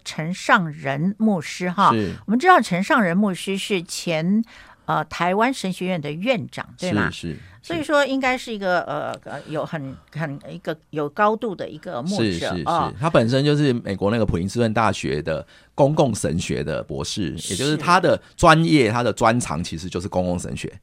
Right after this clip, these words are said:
Speaker 1: 是。
Speaker 2: 那公共神学其实也就是把这个信仰跟我们这些公共议题可以做一个结合。
Speaker 1: 嗯哼。
Speaker 2: 好。
Speaker 1: 那，嗯，
Speaker 2: 对，
Speaker 1: 那，那，
Speaker 2: 这样的一个方向。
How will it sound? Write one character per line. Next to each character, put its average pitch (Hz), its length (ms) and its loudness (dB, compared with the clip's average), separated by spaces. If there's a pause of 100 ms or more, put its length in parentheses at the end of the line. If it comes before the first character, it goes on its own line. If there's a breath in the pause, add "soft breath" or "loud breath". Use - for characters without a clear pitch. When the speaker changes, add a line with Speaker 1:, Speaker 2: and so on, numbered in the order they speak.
Speaker 1:
是。 - 220 -14
Speaker 2:
那 180 100 2
公 208 160 8
共 214 100 8
神 135 160 6
学 123 140 4
其 113 320 0
实 113 160 -4
也 90 160 -2
就 120 140 -6
是 135 100 -2
把 69 300 0
这 117 160 -4
个 101 100 0
信 123 400 0
仰 58 180 -6 (120)
跟 123 240 0
我 92 120 2
们 85 160 -2
这 107 120 0
些 104 120 0
公 107 200 0
共 104 160 -2
议 104 160 -8
题 - 200 -12
可 87 140 -4
以 78 100 -4 (320 soft breath)
做 127 160 4
一 98 60 2
个 85 100 -2
结 - 280 -4
合。 - 120 -8 (300)
Speaker 1:
嗯 190 180 0
哼。 190 280 -4
Speaker 2:
好。 202 200 -2 (100)
Speaker 1:
那， 269 200 0
嗯， 175 320 -4 (180)
Speaker 2:
对， - 120 0
Speaker 1:
那， 330 40 2
那， 311 180 0
Speaker 2:
这 339 80 4
样 311 60 2
的 240 180 6
一 - 20 -2
个 - 80 -4
方 - 180 -6
向。 - 160 -6